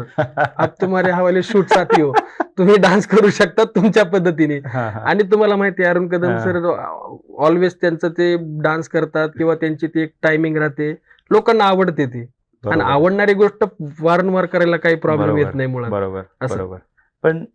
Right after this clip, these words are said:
Speaker 1: ह्या फिल्म बद्दल तुमच्या मनात कधी असा विचार आला होता की आपलं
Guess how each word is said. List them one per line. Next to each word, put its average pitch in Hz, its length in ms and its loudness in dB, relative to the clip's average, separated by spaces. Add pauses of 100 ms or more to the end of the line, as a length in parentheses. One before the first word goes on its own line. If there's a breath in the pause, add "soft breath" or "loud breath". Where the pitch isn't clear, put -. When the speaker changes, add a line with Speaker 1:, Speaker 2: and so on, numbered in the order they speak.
(140)
Speaker 1:
ह्या 139 180 2
फिल्म 151 300 -4
बद्दल 139 340 -2
तुमच्या 139 260 -4
मनात 143 240 -2 (480)
कधी 135 180 0
असा 135 220 0
विचार 113 300 -4
आला 98 180 -4
होता 92 160 -10
की 101 100 -4
आपलं 110 260 -6